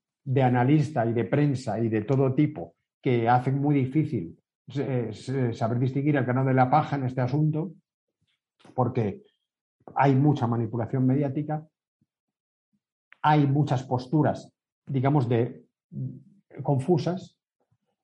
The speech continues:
y, y lo que no debemos de perder de vista es, es, son las variables fundamentales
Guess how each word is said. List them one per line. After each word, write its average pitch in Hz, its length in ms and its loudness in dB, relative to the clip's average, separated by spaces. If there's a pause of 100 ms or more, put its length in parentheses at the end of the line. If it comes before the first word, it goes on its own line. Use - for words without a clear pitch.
(140)
y, 117 680 0
y 147 100 2
lo 127 140 2
que 120 80 -4
no 113 100 0
debemos 113 340 -2
de 120 100 -2
perder 117 280 -2
de 117 120 0
vista 127 420 0
es, 131 500 -6
es, 110 120 -10
son 120 160 -6
las 123 120 -2
variables 120 340 -2
fundamentales 123 840 -2